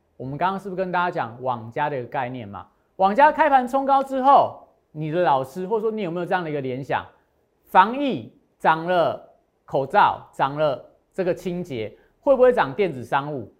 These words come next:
那电子商务里面有哪些股票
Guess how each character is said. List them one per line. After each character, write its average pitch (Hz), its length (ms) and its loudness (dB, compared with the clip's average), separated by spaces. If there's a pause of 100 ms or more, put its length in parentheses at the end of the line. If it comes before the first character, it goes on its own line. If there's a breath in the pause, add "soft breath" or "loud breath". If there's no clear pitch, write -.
(160)
那 277 100 -2
电 294 220 0
子 214 100 -2
商 247 300 0
务 240 80 -2
里 156 140 -4
面 185 420 -4
有 170 180 -2
哪 160 160 -4
些 180 160 -2
股 170 160 -10
票 151 300 0